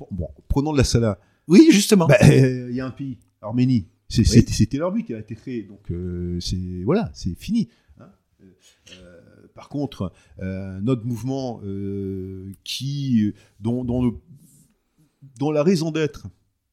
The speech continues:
Speaker 1: n'a pas été réglée d'une façon ou d'une autre, il y a toujours un risque. Il y a toujours un risque de résurgence.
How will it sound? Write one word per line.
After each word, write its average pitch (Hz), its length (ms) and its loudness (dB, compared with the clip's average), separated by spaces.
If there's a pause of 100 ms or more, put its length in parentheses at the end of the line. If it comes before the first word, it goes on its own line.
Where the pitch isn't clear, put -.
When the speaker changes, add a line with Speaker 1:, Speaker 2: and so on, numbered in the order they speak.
(260)
Speaker 1:
n'a 113 140 0
pas 147 180 4
été 147 220 -2
réglée 151 220 0
d'une 117 160 -6
façon 131 300 -2
ou 120 80 2
d'une 113 160 6
autre, 127 440 2 (580)
il 104 60 -4
y 127 40 2
a 127 60 0
toujours 131 380 -10
un 90 40 -20
risque. - 300 -18
Il 110 60 -12
y 113 40 -6
a - 20 -10
toujours 139 240 -6
un 123 80 -2
risque 131 240 -4
de 101 140 0
résurgence. 98 760 -4